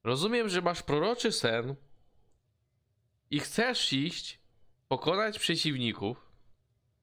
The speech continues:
Tak? Dobrze rozumiem, Tulus? Bo ty masz sen i tobie się wy-, wydaje, że tam trzeba iść. To są ziemie poprzedniego imperium. Drugiego imperium robotów.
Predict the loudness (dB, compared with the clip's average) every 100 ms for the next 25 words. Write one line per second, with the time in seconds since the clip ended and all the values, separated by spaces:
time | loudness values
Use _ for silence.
0 | _ _ _ _ _ _ -2 0 0 -6
1 | -20 -20 -20 -20 -20 _ -2 0 2 0
2 | 0 0 0 0 -2 -2 0 0 -2 -8
3 | -16 -20 -20 _ _ _ _ _ -2 -2
4 | 0 2 0 0 -2 0 0 -2 -4 0
5 | 0 2 0 2 2 0 0 0 0 2
6 | 2 2 0 0 0 0 0 2 0 -2
7 | -8 -14 -20 -20 -20 -20 -20 -20 _ -2
8 | 0 0 0 0 2 2 0 -2 -2 -2
9 | -2 0 0 2 0 -2 0 2 2 0
10 | -2 0 2 2 2 0 -6 -12 -20 -10
11 | -6 -2 0 0 0 0 0 0 0 0
12 | 0 -2 -2 -6